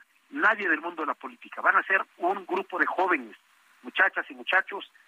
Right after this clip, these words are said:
que con entusiasmo van a encabezar la marcha. Ese es el mensaje de la marcha. Los jóvenes, las familias, los ciudadanos por delante. Luego van a venir las más de cincuenta organizaciones que convocan en, en, con el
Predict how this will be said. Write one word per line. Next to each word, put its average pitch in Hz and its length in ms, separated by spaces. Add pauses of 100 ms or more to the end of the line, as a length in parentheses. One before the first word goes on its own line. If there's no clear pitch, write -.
(180)
que 139 120
con 131 180
entusiasmo 175 640
van 175 120
a 175 40
encabezar 156 520
la 151 80
marcha. 135 400 (420)
Ese 180 220
es - 100
el 170 100
mensaje 147 360
de 156 100
la 127 80
marcha. 127 340 (420)
Los 127 180
jóvenes, 202 500 (380)
las - 160
familias, 180 560 (220)
los 127 100
ciudadanos 147 460
por 135 160
delante. 127 400 (580)
Luego 208 220
van 226 120
a 214 60
venir 208 280
las 175 160
más 202 160
de 208 100
cincuenta 196 400
organizaciones 170 640
que - 120
convocan - 520 (520)
en, 127 260
en, 123 80
con - 200
el 190 100